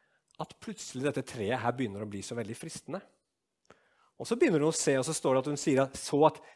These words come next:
treet var godt å ete av, det var en lyst for øynene, og et tre til begjær,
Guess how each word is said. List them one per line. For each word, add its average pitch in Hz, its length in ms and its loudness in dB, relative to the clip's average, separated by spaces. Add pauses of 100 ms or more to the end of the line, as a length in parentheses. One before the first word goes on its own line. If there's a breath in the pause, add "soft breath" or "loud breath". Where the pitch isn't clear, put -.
treet 127 240 0
var 135 240 -2
godt - 420 0
å 147 60 -2
ete 147 400 2
av, 165 140 2
det 131 100 0
var 117 120 -2
en 113 120 -6
lyst 180 320 -2
for 202 160 -2
øynene, 151 380 2 (560 soft breath)
og 135 80 0
et - 140 -4
tre 120 200 -2 (140)
til 147 180 -4
begjær, 165 540 2